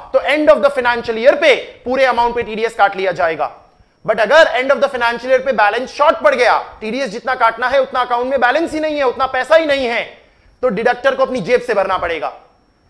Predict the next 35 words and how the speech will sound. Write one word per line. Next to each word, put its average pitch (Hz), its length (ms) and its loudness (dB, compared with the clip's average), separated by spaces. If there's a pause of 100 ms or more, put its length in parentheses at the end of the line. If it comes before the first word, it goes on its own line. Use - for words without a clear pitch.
(220)
इसका 233 280 -8
मतलब 190 300 -8
ये 190 120 -6
हो 180 140 -6
गया, 160 560 -4
डिडक्टर 226 440 -2
हमेशा 226 340 -4
ये 226 160 -2
इंश्योर 202 340 -4
करेगा 220 340 -2 (420)
कि 226 100 -4
अकाउंट 214 420 0
में 240 180 -4
टीडीएस 226 420 -2
जितना 214 240 -8
अमाउंट 196 300 -4
तो 214 60 -2
पड़ा 175 180 0
हो, 139 280 -4 (540)
नहीं 214 160 -4
तो 233 100 0
उसको 226 160 -4
अपने 226 160 -6
घर 190 160 -2
से 208 140 -6
भरना 180 240 -2
पड़ 156 140 -8
जाएगा। 127 360 -10 (580)
And 220 120 -6
इसीलिए 247 320 -2
कई 240 220 -2
डिडक्टर्स 226 460 -4
तो 233 80 -2
क्या 214 160 2
बोलेंगे, 180 480 -6